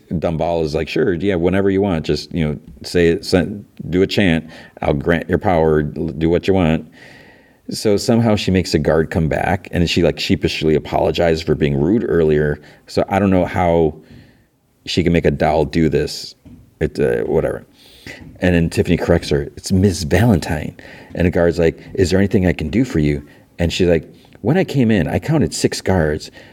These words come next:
and, you know, I want you to get a personal item from each one." So I guess she has more than six dolls. I thought she only had, like, four or whatever. So Chucky's staring out a win-, window. He's like,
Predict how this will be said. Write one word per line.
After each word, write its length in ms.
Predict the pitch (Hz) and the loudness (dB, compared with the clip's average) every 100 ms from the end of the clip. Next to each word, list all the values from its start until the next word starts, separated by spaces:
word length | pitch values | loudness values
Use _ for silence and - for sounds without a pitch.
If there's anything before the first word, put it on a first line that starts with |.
| - | -10
and, 420 | - 92 80 78 | -2 0 0 0
you 80 | - | 0
know, 140 | 82 - | 0 0
I 100 | 101 | 0
want 200 | 120 147 | 2 0
you 80 | 92 | 0
to 60 | |
get 120 | 82 | 2
a 60 | 76 | 0
personal 420 | - 135 - 85 | 0 0 0 0
item 220 | 98 85 73 | 0 0 -2
from 180 | 80 - | -4 -2
each 240 | 92 - | -2 -2
one." 280 | 90 78 - - | -2 -2 -4 -14
So 140 | - 90 | -4 0
I 20 | |
guess 140 | 107 | 0
she 100 | - | 2
has 160 | 95 73 | 0 0
more 180 | 82 78 | 0 0
than 120 | 73 | 0
six 240 | - - | -2 -4
dolls. 400 | - 65 - - - | -2 -4 -6 -12 -8
I 60 | |
thought 180 | - 80 | -2 -2
she 100 | - | 0
only 140 | 73 | 0
had, 140 | 71 65 | 0 -2
like, 100 | - | -4
four 260 | - 71 | 2 4
or 60 | 58 | 4
whatever. 380 | 50 - 53 107 _ _ _ - - - - - - | 2 -2 -6 -12 _ _ _ -18 -18 -20 -20 -20 -10
So 260 | - 95 | -2 0
Chucky's 380 | 90 - 98 92 | 0 -2 0 0
staring 260 | - 85 78 | 0 0 2
out 120 | 76 | 2
a 40 | |
win-, 380 | 76 92 92 87 | 2 2 0 -2
window. 340 | 85 85 85 82 | 0 0 2 0
He's 200 | 85 82 | 0 0
like, 180 | 78 | -2